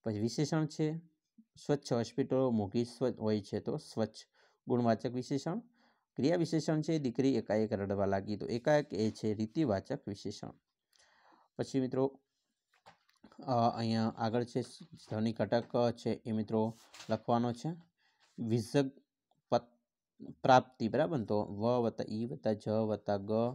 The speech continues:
વત્તા અ વત્તા પ વત્તા ત વત્તા ઈ એવી રીતે આવે છે, બરાબર? તો અહીંયા મિત્રો થશે વિસર્ગતિ, વિસર્ગતિ,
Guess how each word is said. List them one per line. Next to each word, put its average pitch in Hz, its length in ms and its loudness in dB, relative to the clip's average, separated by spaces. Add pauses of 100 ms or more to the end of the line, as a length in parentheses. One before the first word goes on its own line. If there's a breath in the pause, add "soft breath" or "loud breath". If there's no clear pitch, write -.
(800 soft breath)
વત્તા 107 280 -2
અ 110 320 0
વત્તા 104 300 -2
પ 104 120 -6
વત્તા 107 420 -2
ત - 140 -8
વત્તા 104 460 -4 (220)
ઈ 107 200 -6 (300)
એવી 123 180 -8
રીતે 98 200 -6
આવે 87 180 -6
છે, - 160 -10 (720)
બરાબર? 143 260 -6 (680)
તો 107 100 -4
અહીંયા 104 180 -6
મિત્રો 104 260 -6
થશે 143 380 -8 (1200)
વિસર્ગતિ, - 2250 -8 (280)
વિસર્ગતિ, - 640 -8